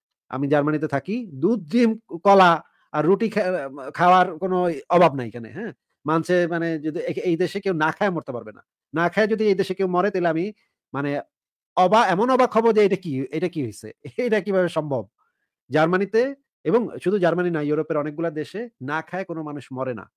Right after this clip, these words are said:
কারণ হচ্ছে এই দেশে যে মানে, আহ, আপনার যে বেসিক যে খা-, খাবারগুলা বা বেসিক যে জিনিসগুলা সেগুলা সরকার প্রোভাইড করে আপনাকে। আপনি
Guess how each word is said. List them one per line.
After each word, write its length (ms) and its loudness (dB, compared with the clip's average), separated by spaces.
কারণ 220 -2
হচ্ছে 200 -8
এই 80 -2
দেশে 340 -8
যে 320 -6
মানে, 260 -10
আহ, 240 -4
আপনার 280 0
যে 100 2
বেসিক 460 4
যে 360 4
খা-, 300 -4
খাবারগুলা 540 4
বা 160 0
বেসিক 340 0
যে 200 2
জিনিসগুলা 460 0
সেগুলা 320 -6
সরকার 320 -6
প্রোভাইড 320 -6
করে 180 -6
আপনাকে। 280 -12
আপনি 240 -6